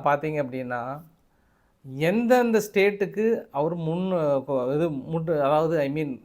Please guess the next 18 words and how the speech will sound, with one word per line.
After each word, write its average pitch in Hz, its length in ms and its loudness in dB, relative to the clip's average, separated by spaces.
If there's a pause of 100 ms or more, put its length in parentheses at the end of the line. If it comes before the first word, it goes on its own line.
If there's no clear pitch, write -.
(200)
பணத்தை 170 360 4
கொடுக்க 180 420 0
வந்தாரு 139 440 -2
அப்படின்னு 135 340 -8
பார்த்தோன்னா, 127 400 -6 (600)
ரெண்டாயிரத்தி 208 640 4 (100)
இருபதுல, 180 520 2
இருபத்தி 175 500 0
ஒண்ணு, 151 340 -4
ஜூலை 190 420 0
ரெண்டாயிரத்தி 165 460 0
இருபத்தி 156 480 -4
ஒண்ணுலேருந்து 127 560 -8
பிப்ரவரி 185 680 -2
ரெண்டாயிரத்தி 156 540 -2
இருபத்தி 156 420 -4
ரெண்டு 123 260 -8
வரைக்கும் 127 540 -10